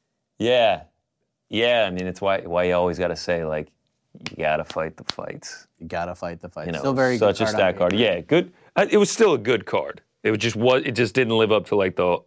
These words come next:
Speaker 1: "This could be card of the year"
Speaker 2: Yeah, this is,
Speaker 1: type
Speaker 2: uh,
Speaker 1: build.
Speaker 2: it just seemed like a lot of fighters tried to just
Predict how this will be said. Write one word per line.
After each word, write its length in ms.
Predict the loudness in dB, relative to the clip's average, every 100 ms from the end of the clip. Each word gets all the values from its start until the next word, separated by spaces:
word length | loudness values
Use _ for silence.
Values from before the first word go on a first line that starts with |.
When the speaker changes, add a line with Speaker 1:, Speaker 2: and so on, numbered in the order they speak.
| _
Speaker 1:
"This 180 | -4 -2
could 120 | -2
be 120 | -4 0
card 220 | 0 0
of 60 |
the 80 | -4
year" 400 | -6 -4 -4 -8 _ _ -12
Speaker 2:
Yeah, 200 | -10 -8
this 260 | -10 -10
is, 140 | -8 -4
Speaker 1:
type 160 | -2 -2
Speaker 2:
uh, 180 | -2
Speaker 1:
build. 280 | -2 -4 -8 _ _ _
Speaker 2:
it 60 | -8
just 200 | -6 -2
seemed 200 | -2 0
like 200 | -2 -4
a 100 | -8
lot 200 | -4 -2
of 80 | -2
fighters 540 | -2 -2 -2 -6 -8 -14 -16
tried 260 | -6 -4 -4
to 80 | -10 _ _ _ -16
just 160 | -16